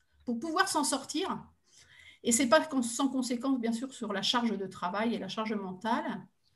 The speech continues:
En cinq ans, ce qu'on a vu en parallèle, c'est une diminution de dix à quinze pour cent des élevages bovins. Ça peut aller jusqu'à trente-cinq pour cent sur tout ce qui est, euh, élevage de lait, mix et viande, donc qui sont liés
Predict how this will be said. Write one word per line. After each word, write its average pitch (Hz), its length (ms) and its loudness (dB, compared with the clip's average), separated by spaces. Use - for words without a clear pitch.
En 269 60 6
cinq 311 360 4
ans, 320 100 2
ce - 140 -4
qu'on 277 180 2
a 269 100 6
vu 277 200 2
en 262 100 -4
parallèle, 247 420 2
c'est - 140 0
une 240 100 8
diminution 277 600 4
de 247 100 2
dix 262 240 -2
à 247 60 -2
quinze 240 220 0
pour 226 180 -6
cent 302 100 -4
des 233 200 2
élevages 226 280 2
bovins. 226 480 0
Ça - 160 -4
peut 233 120 2
aller 240 120 6
jusqu'à 233 280 4
trente-cinq 330 580 -2
pour 247 180 -6
cent 285 220 -6
sur 220 260 -10
tout 311 140 -6
ce - 120 -4
qui - 140 -6
est, 247 160 2
euh, 202 180 -2
élevage 226 520 2
de 220 100 2
lait, 247 400 4
mix 247 380 4
et 220 80 0
viande, 220 420 -2
donc 208 180 -4
qui 233 120 -6
sont 233 240 0
liés 277 260 2